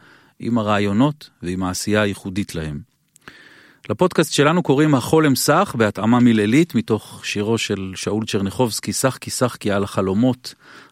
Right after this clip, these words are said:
זה אני החולם סך", וזו כל מטרתנו, לשוחח עם החולמים והמגשימים,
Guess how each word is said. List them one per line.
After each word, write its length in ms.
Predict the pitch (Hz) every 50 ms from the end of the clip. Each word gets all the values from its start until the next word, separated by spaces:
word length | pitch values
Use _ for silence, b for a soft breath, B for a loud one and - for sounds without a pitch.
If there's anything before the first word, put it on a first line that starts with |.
| B
זה 260 | - 98 107 110 117
אני 340 | 107 107 120 151 165 139 117
החולם 420 | 107 - - - 113 110 101 98 98
סך", 380 | - - 127 123 117 - - 95
וזו 360 | 98 95 101 143 156 147 -
כל 200 | - - 139 127 120
מטרתנו, 560 | 117 110 - 104 101 95 - 127 123 120 117
לשוחח 580 | 104 98 - - 110 - - - 139 135 120 -
עם 100 | 117 104
החולמים 600 | 98 - - 101 95 98 113 135 151 151 151 147 151 -
והמגשימים, 840 | 90 92 92 95 95 92 92 - - 92 98 113 123 127 123 123